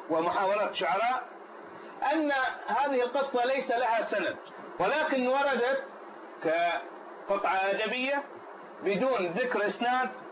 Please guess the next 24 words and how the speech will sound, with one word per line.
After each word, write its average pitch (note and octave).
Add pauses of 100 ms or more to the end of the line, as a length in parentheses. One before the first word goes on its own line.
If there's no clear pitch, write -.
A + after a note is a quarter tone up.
(260)
فلذلك B3+
لا D4
يمكن B3+ (640)
أن C4+
نحكم A#3
عليها A3
بالصحة A3+
دون A3
وجود G3
إسناد G3 (360)
لهذه E3+
الرواية. A2+ (840)
أما D4 (120)
علاقة A#3+ (560)
عبد D#3
الله G#3+
بن A3
الزبير A3+ (600)
بابن E3+
عباس G3
رضي G3
الله G#3
عنهم G#3+
جميعًا، B3+